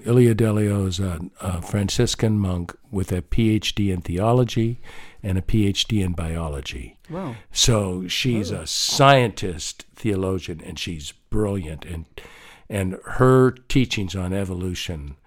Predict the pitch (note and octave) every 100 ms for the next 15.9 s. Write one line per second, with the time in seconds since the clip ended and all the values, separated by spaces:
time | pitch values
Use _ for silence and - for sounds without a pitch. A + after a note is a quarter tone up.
0 | _ - - G#2+ A2 A#2+ A2+ - _ A2+
1 | G#2+ - G2 F#2 F2+ F2 - - G#2 G2
2 | F#2+ - E2+ D2 F2+ D#2 D2 - C#2+ B1+
3 | - - G3+ C3+ A#2 A2 G#2+ - F#2 E2
4 | E2 - F2+ E2 E2+ F2+ G2+ A2 D#3+ D#3+
5 | F3 C3+ F#2+ F#2 A#2+ - - G#2 - -
6 | A#2+ A#2 - G2 E2 - - - - F2
7 | F#2 F#3+ F#3 C3 G2+ G2+ F#2 E2 E2+ -
8 | G#2 B2 A#2+ G#2 A2+ G#2+ - - G#2+ F#2
9 | F#2+ F2 E2+ - - - - - G#2 G2
10 | A2+ A2 F#2 D2 - F#3 D3+ C3+ C3+ A#2
11 | G2 - - - C#3 B2 A2 F#2+ - F#2
12 | - - F#2+ F2 A2+ A#2+ G#2 G2 - G#2+
13 | F#2 F#2 - E2 - G#2+ F2 D#2 D2 D2
14 | - - G2 F#2+ E2+ D#2+ D#2 D2 C#2+ D2
15 | - E2 D2+ - G#2 G2 F2+ D2 C#2